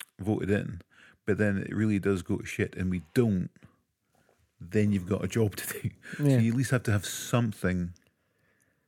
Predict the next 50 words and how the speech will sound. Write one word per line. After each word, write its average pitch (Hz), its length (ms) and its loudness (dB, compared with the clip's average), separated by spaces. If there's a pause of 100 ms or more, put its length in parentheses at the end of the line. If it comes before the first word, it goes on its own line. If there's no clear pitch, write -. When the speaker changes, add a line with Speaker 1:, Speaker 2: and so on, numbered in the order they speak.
(460)
Speaker 2:
Yeah, 302 120 4
but 240 120 6
you 226 120 6
know 185 140 8
what's 139 240 4
gonna 127 140 2
happen 139 180 0
with 127 80 -2
the 117 80 -4
Brexit 139 220 0
Party, 113 140 -2
right? 127 160 0
Say 185 260 4
there's 151 240 2
a 147 60 -2
second 139 360 0
referendum. 107 540 -4
Say 143 200 2
we 135 120 2
don't 131 300 2
Brexit. 101 380 -6 (440)
All 196 100 2
Speaker 1:
Mm. 202 40 -4
Speaker 2:
those 214 140 2
cunts 139 220 0
will 120 80 0
all 110 60 -2
just 104 160 -10
quit - 280 0 (720)
and 135 120 -2
leave 139 200 4
us 123 100 0
in 131 80 0
the 123 80 2
shit 143 160 2
Speaker 1:
That's 135 80 2
fair 160 100 2
Speaker 2:
anyway, 135 140 4
Speaker 1:
enough. - 280 -12
Speaker 2:
'cause 170 120 -2
they 170 80 8
Speaker 1:
What 170 60 10
Speaker 2:
don't 165 60 8
Speaker 1:
was 147 100 4
Speaker 2:
give 143 120 4
a 127 40 2
fuck. - 320 0
Speaker 1:
There 143 120 4
was 139 120 4
someone, 165 280 2